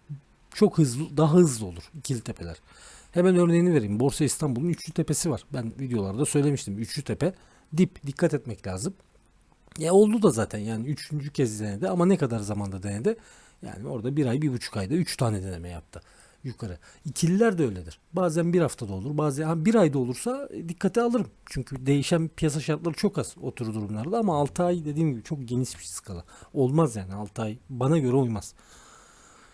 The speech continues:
Otuz sekiz R S I güçsüz, e, satıcıların bol bulunduğu bir alanı işaret ediyor. Yine mac D'ye bakıyorsunuz, o da çok, e, iyi bir durumda değil. Şimdi bu, e, birkaç gündür de yirmi bir civarında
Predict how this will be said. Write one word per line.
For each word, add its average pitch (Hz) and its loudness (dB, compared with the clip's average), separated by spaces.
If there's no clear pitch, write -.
Otuz - -4
sekiz 196 0
R 214 4
S 131 -2
I 113 -4
güçsüz, - 0
e, 139 4
satıcıların 151 2
bol 165 6
bulunduğu 127 2
bir 147 0
alanı 147 0
işaret 117 -2
ediyor. 113 -2
Yine 143 0
mac 139 -2
D'ye 143 0
bakıyorsunuz, 131 -4
o 131 0
da 110 -2
çok, 117 -4
e, 123 -6
iyi 120 -4
bir 117 -4
durumda 110 -2
değil. 151 0
Şimdi 175 0
bu, 180 2
e, 143 0
birkaç 165 0
gündür 156 0
de 151 4
yirmi 147 2
bir 151 2
civarında 139 0